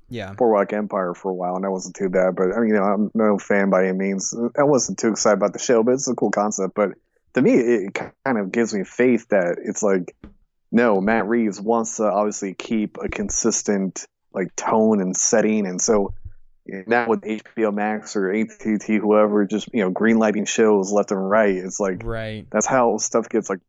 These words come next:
Speaker 2: muddied and, and, you know, there, that's how continuity falls apart. So I, I would love a consistent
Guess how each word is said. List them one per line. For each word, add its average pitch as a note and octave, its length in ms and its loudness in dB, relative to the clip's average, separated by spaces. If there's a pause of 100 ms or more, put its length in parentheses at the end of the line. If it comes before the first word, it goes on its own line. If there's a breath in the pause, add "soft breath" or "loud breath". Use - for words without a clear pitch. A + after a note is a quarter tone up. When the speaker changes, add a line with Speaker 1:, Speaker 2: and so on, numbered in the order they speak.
(120)
Speaker 2:
muddied A2+ 540 2
and, F#2 260 -6
and, F#2+ 240 -6
you A2 60 -2
know, F#2 180 2
there, F#2+ 200 0
that's A2 220 0
how A2+ 220 2
continuity G#2+ 500 0
falls G#2+ 320 0
apart. G#2+ 520 0
So A2 320 -4
I, A2+ 60 4
I A2+ 180 -2
would A2+ 140 -2
love A#2 260 -2
a G#2+ 40 0
consistent A2 760 -4